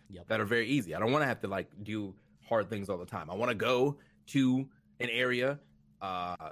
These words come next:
Speaker 2: liberate it by shooting everything and then go to the next area. Like, that's, <laughs> you know, like, that's me. So every now and then, you know, I, I have my, my competitive games within, like, fighting games and, like, shooters, and I have my, like, cooldown games where I just wanna, like, do something,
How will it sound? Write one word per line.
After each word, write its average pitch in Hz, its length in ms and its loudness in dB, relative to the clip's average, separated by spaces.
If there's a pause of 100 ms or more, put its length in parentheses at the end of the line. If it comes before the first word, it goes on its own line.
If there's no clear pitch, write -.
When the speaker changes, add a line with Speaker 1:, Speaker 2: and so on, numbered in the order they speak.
Speaker 2:
liberate 135 460 4
it 143 100 0
by 110 140 0
shooting 135 320 2
everything 120 340 0
and 127 80 0
then 120 80 -2
go 120 180 2
to 127 120 -2
the 127 60 -2
next 151 220 -2
area. 92 340 0 (100)
Like, 98 200 -4
that's, - 400 -6 (340)
<laughs> - 320 -20
you 117 180 -8
know, 107 320 -6
like, 107 220 -8 (540)
that's 117 200 -2
me. 139 340 -4
So - 320 -10
every 127 160 0
now 123 220 -2
and 87 80 -12
then, 73 200 -16
you 92 120 -14
know, 92 120 -10
I, 101 380 -4
I 110 60 2
have 117 180 0
my, 113 300 0 (560)
my 101 100 -6
competitive 151 460 -2
games 139 340 -4
within, 107 220 -10
like, 95 160 -12
fighting 127 240 0
games 127 320 -4
and, 101 100 -10
like, 90 160 -12
shooters, 135 380 -4
and 143 120 -6
I 143 60 2
have 147 160 2
my, 135 140 2
like, 127 180 2
cooldown 143 420 2
games 120 300 0
where 107 120 2
I 110 40 2
just 113 140 -8
wanna, 113 140 -2
like, 104 180 -4 (260)
do 117 200 0
something, 95 420 -6